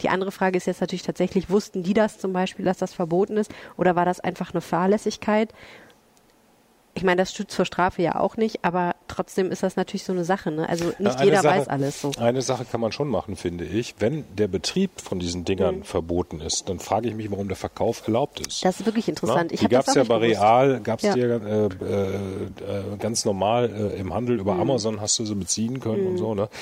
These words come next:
Speaker 2: Was soll das eigentlich? Also entweder die Dinger sind verboten oder sie sind nicht verboten. Warum verbietet man den Verkauf denn dann eigentlich nicht gleich mit?
Speaker 1: Mhm. Ja, gute Frage. Ähm,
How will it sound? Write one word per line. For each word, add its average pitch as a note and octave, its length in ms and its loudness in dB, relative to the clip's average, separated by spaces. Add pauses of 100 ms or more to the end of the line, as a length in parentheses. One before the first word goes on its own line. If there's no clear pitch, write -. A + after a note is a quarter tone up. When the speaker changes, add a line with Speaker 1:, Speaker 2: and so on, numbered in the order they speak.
(160)
Speaker 2:
Was F#2+ 100 -2
soll C#3 160 2
das F#2 140 2
eigentlich? F2+ 340 -2
Also F#2+ 160 0
entweder A2 280 0
die G2 80 0
Dinger G#2 220 2
sind G#2+ 140 0
verboten A#2+ 380 0
oder A2+ 80 0
sie G2 80 -2
sind F2 240 -2
nicht G#2+ 160 -4
verboten. B2 460 -2
Warum G#2+ 180 0
verbietet G#2+ 460 -4
man A2 100 -2
den G2+ 160 -2
Verkauf G2+ 420 -2
denn G2 140 -4
dann G2 240 -8
eigentlich G2 400 -4
nicht G2+ 100 -6
gleich A2 220 -8
mit? - 180 -6 (140)
Speaker 1:
Mhm. F#3+ 420 0 (800)
Ja, E3+ 260 2 (260)
gute F#3+ 180 -4
Frage. F3+ 420 0
Ähm, E3 380 0